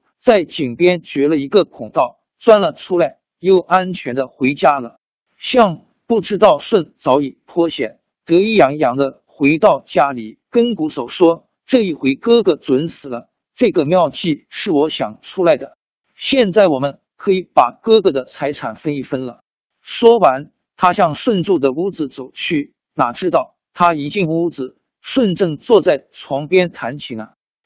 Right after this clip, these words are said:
象心里暗暗吃惊，很不好意思地说：“哎，我多么想念您呀。”舜也装作若无其事，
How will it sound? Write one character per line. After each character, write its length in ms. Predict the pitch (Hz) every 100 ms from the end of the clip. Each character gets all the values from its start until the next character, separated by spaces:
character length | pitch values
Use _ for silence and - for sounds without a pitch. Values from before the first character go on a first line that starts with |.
| _
象 420 | - 262 226 151
心 340 | - - 254 233
里 160 | 139 -
暗 200 | 151 143
暗 240 | 156 135
吃 300 | - - 156
惊， 300 | - 151 143 _ _ _ _
很 300 | - 147 139
不 100 | 175
好 240 | 147 135
意 180 | 127 202
思 180 | 165 139
地 100 | 127
说 420 | - 165 165 - _ _
：“哎， 360 | 165 156 143 147 _ _
我 240 | 147 139
多 220 | 135 240 220
么 100 | 165
想 240 | 147 110
念 220 | 156 147
您 140 | 110 123
呀。” 180 | 123 - _ _ _ _
舜 340 | - 269 202
也 140 | 143
装 340 | - 208 185 170
作 400 | 220 175 143 _
若 200 | 202 214
无 140 | 143 160
其 300 | - - 139
事， 380 | - 156 -